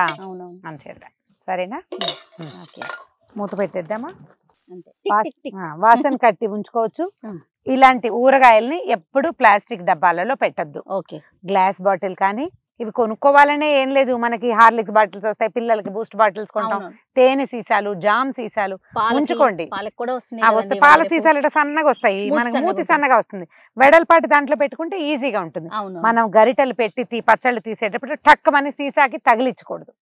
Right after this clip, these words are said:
Speaker 1: ఆ.
Speaker 2: నిదానంగా తీసుకుంటే చక్కగా ఉంటుంది. తడి స్పూన్లు అవి పెట్టద్దు, దీన్ని టేబుల్ మీద పెట్టుకోకూడదు. ఎక్కువ పచ్చడి ఉన్నది లోపల పెట్టుకోవటం,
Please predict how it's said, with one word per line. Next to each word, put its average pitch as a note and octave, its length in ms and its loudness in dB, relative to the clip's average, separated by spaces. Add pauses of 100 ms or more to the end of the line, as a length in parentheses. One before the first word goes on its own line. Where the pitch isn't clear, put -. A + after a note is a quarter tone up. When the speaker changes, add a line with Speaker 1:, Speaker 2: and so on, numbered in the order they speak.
(140)
Speaker 1:
ఆ. G3 200 -12 (100)
Speaker 2:
నిదానంగా A#3+ 580 2
తీసుకుంటే G3 560 -4 (400)
చక్కగా A#3+ 380 -4
ఉంటుంది. A#3 360 -8
తడి A#3 300 2
స్పూన్లు A3+ 400 -4
అవి G3+ 280 -2
పెట్టద్దు, G3+ 440 -8
దీన్ని A3 280 -6
టేబుల్ C4 400 0
మీద A3 140 -4 (120)
పెట్టుకోకూడదు. D#3+ 600 -6 (440)
ఎక్కువ C4 240 0
పచ్చడి C#4+ 320 4
ఉన్నది A#3+ 220 -4
లోపల A3 280 2
పెట్టుకోవటం, B3 500 -6